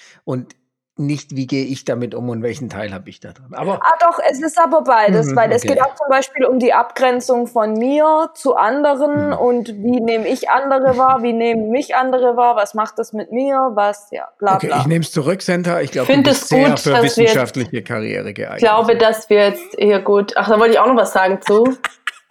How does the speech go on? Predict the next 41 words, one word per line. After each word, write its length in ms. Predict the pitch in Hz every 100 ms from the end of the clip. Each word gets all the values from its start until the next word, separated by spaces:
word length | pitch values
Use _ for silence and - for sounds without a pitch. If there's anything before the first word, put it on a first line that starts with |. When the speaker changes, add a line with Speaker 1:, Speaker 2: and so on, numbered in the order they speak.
| -
Speaker 3:
Also 180 | 202 208
erstmal 300 | 240 240 202
wollte 140 | 220
ich 60 | 220
mich 100 | 214
bedanken 240 | 220 226
für 80 | 226
die 60 | 196
Begriffserklärung. 840 | 190 240 233 220 - 220 214 214
Jetzt 160 | 190 208
wissen 160 | 202
wir 100 | 190
alle, 180 | 185 202
was 200 | 180 185
wir 60 | 180
sagen, 340 | - 180 175 160
wenn 80 |
wir 120 | 160 175
Sozialisation 880 | - 185 - 180 175 175 - 214 247
sagen. 320 | 254 254 294 - - -
Speaker 1:
Satellisation. 680 | - 143 147 139 262 269 269
Speaker 3:
Und 240 | - - - _ - _
Satellisation. 760 | 208 - 285 - 262 277 285 220
Speaker 2:
Quelle 0 |
Berger 400 | 233 240 208 233 233
Luckmann. 560 | 240 - 170 175 190 - _ _ 277
Speaker 3:
Hä? 60 | - - - 320 - _ _ - _ _ _ _
Speaker 2:
Quelle 460 | - - 220 262 254
Berger 380 | 240 226 226 226
Luckmann. 560 | 220 214 185 165 160 175
Speaker 1:
Oh. 60 | 107 - _
Speaker 3:
Ah, 440 | 190 220 208 - -
hm, 80 | 185
ja, 520 | 175 185 - 180 180
Speaker 1:
Ah, 60 | 190
Speaker 3:
wie 80 | 233
hieß 180 | 277
das? 80 | -
Speaker 1:
Wissenschaft, 300 | 262 - 220
Speaker 3:
Die, 140 | 214 214
Speaker 1:
Wissenschaft. 380 | 214 - -